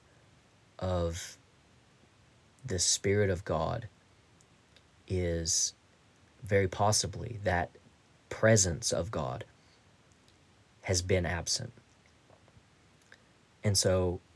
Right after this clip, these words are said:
all this time goes by, and we get John the Baptist, and he begins to herald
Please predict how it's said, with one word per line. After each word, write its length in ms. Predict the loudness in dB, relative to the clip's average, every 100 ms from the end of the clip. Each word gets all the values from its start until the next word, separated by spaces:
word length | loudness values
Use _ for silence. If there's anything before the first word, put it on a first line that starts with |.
| _ _
all 320 | 4 8 8
this 180 | 8 4
time 380 | 0 -2 0 0
goes 240 | -2 -2
by, 300 | -4 -8 -6 -10 -16 -20 -20 -20 -20 _ _ _ _ -4
and 300 | -2 0 -4 -4
we 120 | -2
get 200 | 0 0
John 240 | 2 4 4
the 80 | 4
Baptist, 500 | 4 4 2 0 -2
and 80 |
he 160 | -4 -4
begins 400 | -4 -2 0 0
to 80 | 0
herald 560 | -4 -2 0 0 -4